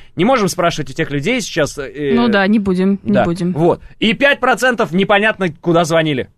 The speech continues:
Speaker 1: Пять процентов они как бы вот, э, по-, погрешность статистическая, они решили по третьему номеру всё-таки звонить. «Молодцы, я не знаю, зачем вы звонили, но вы звонили». Значит, сорок два процента говорят, лейте, лейте, пятьдесят три говорят, не лейте,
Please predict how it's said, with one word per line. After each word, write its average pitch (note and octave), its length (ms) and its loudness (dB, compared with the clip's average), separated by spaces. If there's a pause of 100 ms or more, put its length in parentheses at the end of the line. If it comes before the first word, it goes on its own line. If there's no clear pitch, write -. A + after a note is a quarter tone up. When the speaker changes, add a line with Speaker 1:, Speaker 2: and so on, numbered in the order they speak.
(460)
Speaker 1:
Пять G#3 200 2
процентов G#3 500 0
они F3+ 220 0
как F#3 160 0
бы D#3+ 100 -4
вот, C#3 200 -6
э, C3 160 -4
по-, C3 120 -14
погрешность D#3+ 520 -2
статистическая, D#3+ 520 -6
они D#3 140 2
решили E3+ 260 0
по D#3 140 0
третьему D#3 320 -4
номеру E3+ 240 0
всё-таки D#3 280 -6
звонить. C#3+ 200 -2
«Молодцы, A3+ 400 0
я G3+ 200 0
не G#3+ 80 -2
знаю, E3 220 0
зачем C3+ 240 -6
вы C3+ 40 -6
звонили, E3 220 0
но F3 120 0
вы A#3+ 60 0
звонили». D#3+ 440 -2 (400)
Значит, F#3+ 220 0
сорок A#3 280 2
два A3+ 180 2
процента F3+ 480 0
говорят, C#3 260 -2
лейте, A3+ 500 0 (120)
лейте, G3+ 340 2
пятьдесят E3 340 0
три G3 120 0
говорят, E3+ 220 0
не C#3+ 140 -2
лейте, A3+ 400 0